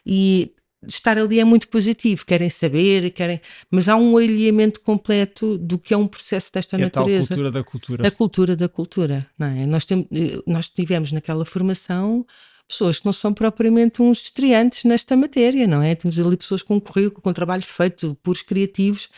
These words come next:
Speaker 1: e que agora, "Ah, mas agora nós, agora vamos é ver na cultura, na, na, na Europa, que investimentos é que podemos ir buscar." Não, tem que haver uma estrutura. E, e eu fiquei muito espantada com isso. E aquilo é um bocadinho, foi um bocadinho um barómetro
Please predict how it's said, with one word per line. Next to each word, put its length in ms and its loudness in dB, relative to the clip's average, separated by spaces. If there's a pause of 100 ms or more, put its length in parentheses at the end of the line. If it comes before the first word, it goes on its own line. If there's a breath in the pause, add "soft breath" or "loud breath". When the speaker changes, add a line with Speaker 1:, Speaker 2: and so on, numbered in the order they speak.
(380 loud breath)
Speaker 1:
e 80 -2
que 120 0
agora, 320 0
"Ah, 40 -2
mas 160 0
agora 220 0
nós, 240 2
agora 220 -2
vamos 300 0
é 160 2
ver 340 0
na 100 0
cultura, 560 -2
na, 220 2
na, 180 2
na 120 6
Europa, 580 2
que 140 -2
investimentos 440 -2
é 60 -2
que 80 -12
podemos 320 -2
ir 60 0
buscar." 280 -8
Não, 640 0 (180)
tem 120 -8
que 100 -2
haver 100 0
uma 120 4
estrutura. 760 -4 (720 loud breath)
E, 680 0
e 640 2
eu 60 0
fiquei 260 -2
muito 140 2
espantada 360 -4
com 160 -2
isso. 220 0 (120)
E 100 0
aquilo 200 0
é 40 4
um 40 2
bocadinho, 180 -2
foi 120 0
um 40 2
bocadinho 220 4
um 120 6
barómetro 720 2